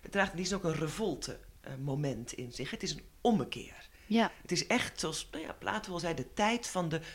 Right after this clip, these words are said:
Speaker 1: verandering.
Speaker 2: Ja.
Speaker 1: Van werkelijk het roer omgooien.
Speaker 2: En, eh, als we het dan hebben over het roer omgooien, in je
Speaker 1: Mhm.
Speaker 2: boek beschrijf je Kairos eigenlijk ook een, als een strategie
Speaker 1: Mhm.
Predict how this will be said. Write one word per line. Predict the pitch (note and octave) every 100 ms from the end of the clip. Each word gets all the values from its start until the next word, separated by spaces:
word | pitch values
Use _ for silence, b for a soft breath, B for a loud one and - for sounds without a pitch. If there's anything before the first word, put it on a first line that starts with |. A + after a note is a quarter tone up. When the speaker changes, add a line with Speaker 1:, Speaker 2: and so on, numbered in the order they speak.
| B
Speaker 1:
verandering. | B2+ E3 - G#3 A3+ E3+ B2+ - - - - - - - -
Speaker 2:
Ja. | - - -
Speaker 1:
Van | D3 C3 C3
werkelijk | G3 B3+ - F#3+ F3+ - b b
het | C#3+
roer | D3 D#3 F3 D#3+
omgooien. | - - - - - - - - - b b b b b b
Speaker 2:
En, | - B3 B3 - -
eh, | A#3+ A3 G#3+ G#3+ -
als | A3 G#3+
we |
het | A3
dan | A3 G#3
hebben | A#3+ B3
over | A3+ G#3+ G3+
het | G3+
roer | F3+ G3+ G3+ F#3
omgooien, | - F#3+ F#3 G3 G3 G#3 -
in | A3
je | G#3+
Speaker 1:
Mhm. | F#3
Speaker 2:
boek | A3 - -
beschrijf | - G3 - G#3 G3+
je | G#3
Kairos | - G#3 G3+ F#3
eigenlijk | - G3 -
ook | G3+ G3+
een, | F#3 F#3
als | - F#3+
een | G3
strategie | F#3 - A3 - - - B3+ F3+ D#3+ b b
Speaker 1:
Mhm. | b